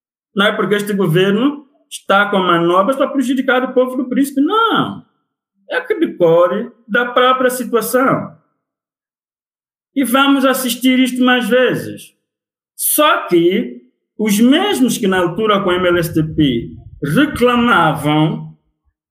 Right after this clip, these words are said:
de que o M L S T P não quer pôr combustível no Príncipe, está a prejudicar o povo do Príncipe. Não. Houve ruptura de estoque recentemente no Príncipe, que é perfeitamente natural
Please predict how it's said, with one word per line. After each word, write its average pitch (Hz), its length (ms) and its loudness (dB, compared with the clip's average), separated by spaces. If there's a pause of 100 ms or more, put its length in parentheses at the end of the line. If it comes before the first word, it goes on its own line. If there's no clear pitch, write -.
(640)
de 226 360 -2
que 208 880 2 (480)
o 165 140 0
M 226 140 0
L 226 120 2
S 214 140 -4
T 220 100 0 (120)
P 214 180 2
não 196 300 0
quer 208 240 -2
pôr 208 160 -2
combustível 185 560 -2
no 156 180 -2
Príncipe, 240 320 0
está 202 140 0
a 196 80 0
prejudicar 170 420 -2
o - 140 -2
povo 151 280 -2
do - 60 -12
Príncipe. 123 420 -10
Não. 139 360 -2 (580)
Houve 262 400 2
ruptura 208 300 -2
de - 60 -4
estoque 185 320 -2
recentemente 165 720 0
no 131 160 -4
Príncipe, 127 340 -8
que 160 160 -2
é 135 200 -6
perfeitamente 175 1000 -2
natural 143 580 -4